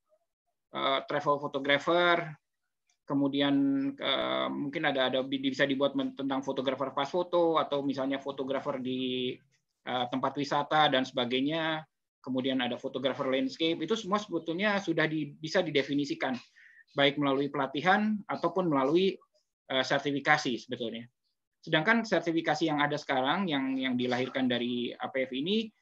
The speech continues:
di, bisa menjadi sebuah modal awal untuk masuk ke dalam eh,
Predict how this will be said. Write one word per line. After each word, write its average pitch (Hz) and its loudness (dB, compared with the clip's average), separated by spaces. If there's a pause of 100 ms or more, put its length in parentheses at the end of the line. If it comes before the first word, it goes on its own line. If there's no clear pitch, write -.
(160)
di, 156 2 (160)
bisa 160 2
menjadi 156 2
sebuah 165 4
modal 131 4
awal 151 6 (240)
untuk 160 -4
masuk 185 -2
ke 160 -4
dalam 143 4 (720)
eh, 139 4